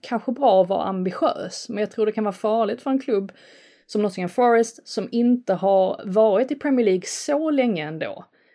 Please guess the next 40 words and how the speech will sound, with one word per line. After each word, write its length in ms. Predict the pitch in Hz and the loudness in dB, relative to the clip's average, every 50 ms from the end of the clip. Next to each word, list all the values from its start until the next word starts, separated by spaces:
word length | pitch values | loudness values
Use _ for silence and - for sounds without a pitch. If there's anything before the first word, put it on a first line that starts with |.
| _ _ | _ _
att 120 | - 185 - | -8 -6 -2
helt 320 | - 226 208 185 175 - | 2 4 4 4 2 0
plötsligt 580 | - 190 190 180 - - - 170 165 156 - 175 | 2 2 2 2 0 -4 -6 -6 -6 -6 -8 -6
börja 220 | 175 175 165 160 | -4 -2 -2 -2
prata 460 | - - 175 170 175 175 - - 180 | 0 2 2 2 2 0 -4 -2 -2
om 160 | 180 175 165 156 | -2 -2 -2 -4
att 160 | 147 147 - | -8 -6 -4
det 120 | 170 165 | -2 -2
är 40 | 170 | 0
där 180 | 175 165 165 165 | 0 0 -2 -2
målsättningen 720 | 170 170 175 165 - - 175 156 - 175 165 170 180 220 | -2 -2 -4 -4 -4 -6 -8 -8 -8 -10 -8 -4 -4 -4
ligger. 380 | 240 247 - - - - - - _ _ _ _ _ _ _ _ _ - | -4 -6 -10 -14 -16 -16 -16 -16 _ _ _ _ _ _ _ _ _ -12
Jag, 440 | - 180 190 180 214 202 190 185 190 190 - | -10 -8 -8 -8 -10 -12 -16 -18 -16 -14 -10
jag 220 | - - 294 302 | -4 -2 2 4
vet 220 | 302 302 254 - 311 | 4 2 2 0 -2
inte. 280 | 311 277 - - - - - | -2 -2 -4 -8 -14 -16 -8
Jag, 460 | - - 240 247 254 262 269 247 226 247 - - - - - | -2 0 2 2 2 2 0 0 0 0 0 0 -2 -4 -6
<laughs> 240 | - - - - - | -8 -14 -8 -2 0
det 100 | 262 277 | 0 2
är, 40 | 247 | 2
det 80 | 247 277 | 2 0
är 40 | 262 | 0
ett 100 | 247 330 | 2 4
väldigt 340 | 339 339 311 294 285 - - | 4 6 6 4 2 0 0
stort 240 | - - 233 190 - | 0 0 -2 -2 2
självförtroende 600 | - 185 180 175 180 170 - - 156 156 151 151 | 2 2 2 2 0 -6 -8 -8 -6 -6 -6 -6
på 100 | - 170 | -6 -6
Ange 180 | 170 170 - - | -6 -6 -6 -8
Postecoglou 580 | - 160 - - - - - 175 175 151 170 175 | -8 -8 -8 -10 -12 -8 -6 -6 -4 -4 -4 0
och 60 | 190 | 2
det 80 | 220 233 | 2 4
är 40 | 226 | 4
möjligt 360 | 226 247 262 262 254 247 247 | 4 2 2 2 2 2 0
att 100 | 226 233 | -2 -2
han 300 | 226 220 208 208 208 - - - - - - _ _ _ _ _ _ _ _ _ _ _ _ _ _ - - - - - _ _ | -2 -4 -4 -4 -6 -8 -12 -20 -20 -20 -20 _ _ _ _ _ _ _ _ _ _ _ _ _ _ -18 -16 -16 -16 -16 _ _
kanske 280 | - - 247 - - 190 | -10 -8 -8 -6 -2 0
lyckas 320 | 214 240 - 185 170 - | 0 0 0 -2 -2 0
jättebra 680 | 214 269 269 - _ - 196 180 170 196 233 294 349 370 | 2 2 2 0 _ 2 2 2 4 6 4 4 4 2
med 160 | 339 285 262 - | 2 0 0 0
Forest. 680 | - 190 156 139 120 131 143 - - - - - - | 0 -2 -2 -2 -4 -8 -12 -12 -14 -16 -18 -20 -20